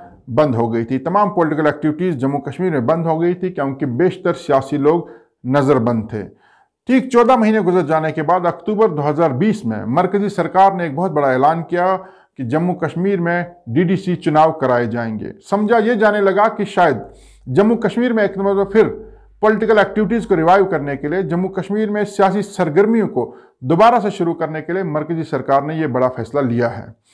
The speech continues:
जैसा कि आप सब जानते हैं कि जम्मू कश्मीर से धारा तीन सौ सत्तर खत्म हो जाने के बाद जम्मू कश्मीर के अपने कवानीन जम्मू कश्मीर से हटाए गए और जम्मू कश्मीर में मरकज के कानून को लागू किया गया।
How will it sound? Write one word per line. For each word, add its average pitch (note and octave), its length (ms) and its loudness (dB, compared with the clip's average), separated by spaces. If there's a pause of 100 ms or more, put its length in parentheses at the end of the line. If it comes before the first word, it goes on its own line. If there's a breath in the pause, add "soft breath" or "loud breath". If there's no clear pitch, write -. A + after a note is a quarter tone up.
(440 soft breath)
जैसा G#3 260 4
कि A3 80 0
आप G#3+ 160 4
सब G3+ 220 0
जानते G#3 360 2
हैं A3+ 120 -2
कि A3 80 -2
जम्मू F3+ 260 -2
कश्मीर G3 440 -4
से G#3 260 0
धारा E3 460 2
तीन F3 200 -4
सौ E3+ 120 -6
सत्तर D#3+ 320 -4
खत्म - 360 -6
हो E3 120 -2
जाने B2+ 260 0
के B2+ 120 -4
बाद D3+ 280 0 (360 loud breath)
जम्मू F#3+ 240 2
कश्मीर A3 380 -2
के A#3+ 100 -2
अपने D#3+ 260 -2
कवानीन D#3 480 0
जम्मू C3+ 200 -2
कश्मीर C3+ 320 -4
से C3 140 -8
हटाए A#2+ 380 -2
गए A2 160 -2
और A2+ 200 -2
जम्मू C#3+ 200 -2
कश्मीर F3 340 -4
में F#3+ 140 -2
मरकज C#3 420 -2
के C#3+ 120 -6
कानून B2 420 -2
को D#3 140 -4
लागू B2 300 0
किया A2 220 -6
गया। G#2 160 -6